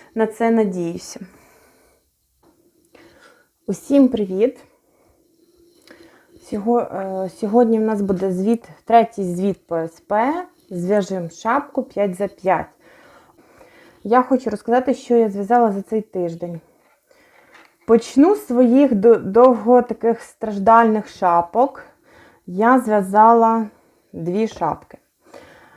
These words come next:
Буде у вас відео нарізка, як я боролась з цією пряжею. Хотіла вже плюнути її, викинути. Взагалі, чесно скажу, дівчата,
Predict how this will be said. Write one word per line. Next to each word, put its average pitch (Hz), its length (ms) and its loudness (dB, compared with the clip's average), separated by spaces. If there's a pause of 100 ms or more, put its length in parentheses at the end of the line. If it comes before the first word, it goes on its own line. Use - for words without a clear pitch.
(140)
Буде 220 380 4
у 202 40 0
вас 202 280 2
відео 190 680 4
нарізка, 190 640 0
як 202 300 -2
я 196 60 -2
боролась 170 520 2
з - 40 -20
цією 190 400 -4
пряжею. 175 640 0
Хотіла 233 440 2
вже 196 200 -6
плюнути 196 580 -4
її, 185 260 0
викинути. 151 840 -2
Взагалі, 214 360 -6
чесно 185 400 -6
скажу, 165 280 -12
дівчата, 190 540 -10